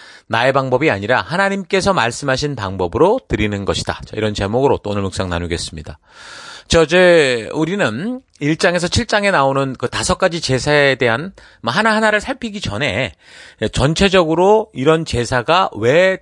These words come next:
드려져야 하는지에 대한 그 제사의 목적에 대해서 하나님이 이 레위기에 가장 처음에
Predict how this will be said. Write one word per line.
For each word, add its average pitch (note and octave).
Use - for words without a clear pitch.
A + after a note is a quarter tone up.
드려져야 C#3+
하는지에 C#3+
대한 B2
그 B2
제사의 C#3
목적에 D3+
대해서 F#2
하나님이 F3
이 C3
레위기에 D#3
가장 G3
처음에 A#3+